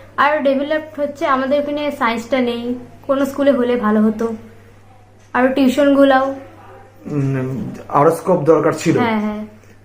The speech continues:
Speaker 2: আচ্ছা, আর এই পড়াশোনার পাশাপাশি তুমি কি আর কিছু করো, মানে অন্য কিছু দিকে?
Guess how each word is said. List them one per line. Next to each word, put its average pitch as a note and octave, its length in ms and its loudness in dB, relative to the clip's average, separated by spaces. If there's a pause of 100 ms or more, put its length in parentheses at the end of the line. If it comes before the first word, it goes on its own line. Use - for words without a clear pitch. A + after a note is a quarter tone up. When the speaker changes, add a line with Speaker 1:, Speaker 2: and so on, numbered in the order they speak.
Speaker 2:
আচ্ছা, - 280 -6 (380)
আর C3+ 600 2
এই C#3+ 180 -2
পড়াশোনার F#3 460 4
পাশাপাশি F#3+ 480 2
তুমি G3 200 0
কি G3 120 2
আর F#3+ 160 2
কিছু G3 180 -2
করো, G3+ 300 4
মানে D3+ 180 -2 (640)
অন্য E3+ 300 -2
কিছু F3 260 -4
দিকে? D#3+ 280 0